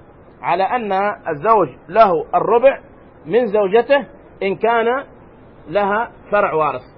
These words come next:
إن كان لها فرع وارث، سواء كان منه أو من غيره، سواء كان منه أو من غيره.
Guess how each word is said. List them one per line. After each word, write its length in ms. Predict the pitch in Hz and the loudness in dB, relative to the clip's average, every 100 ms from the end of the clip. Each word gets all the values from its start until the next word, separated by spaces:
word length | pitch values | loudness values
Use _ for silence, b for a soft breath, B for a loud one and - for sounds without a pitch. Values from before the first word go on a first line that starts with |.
| - - - - - | -20 -20 -20 -18 -12
إن 80 | 151 | -6
كان 240 | 196 190 | -4 -2
لها 280 | 180 185 165 | -2 -2 -2
فرع 300 | 170 196 208 - - - - | -2 -2 -2 -10 -20 -20 -6
وارث، 300 | 175 165 139 - - | 0 0 0 -8 -10
سواء 260 | 202 247 247 | -2 -2 -2
كان 360 | 220 233 208 220 | 0 0 0 -2
منه 340 | 269 277 302 - - - - - | 0 -2 -4 -10 -20 -20 -14 -2
أو 220 | 202 247 240 - - - 165 | 0 0 -2 -16 -20 -16 -10
من 180 | 170 | -2
غيره، 280 | 180 208 156 - - - - - - | 2 2 0 -6 -20 -20 -20 -20 -6
سواء 240 | 175 190 | -4 -4
كان 340 | 160 185 165 | -4 -4 -4
منه 320 | 175 208 180 185 | -6 -4 -2 0
أو 180 | 247 247 - - - - - | -2 -4 -18 -20 -20 -20 -8
من 160 | 226 240 | -4 -2
غيره. 340 | 202 170 135 | 0 0 -2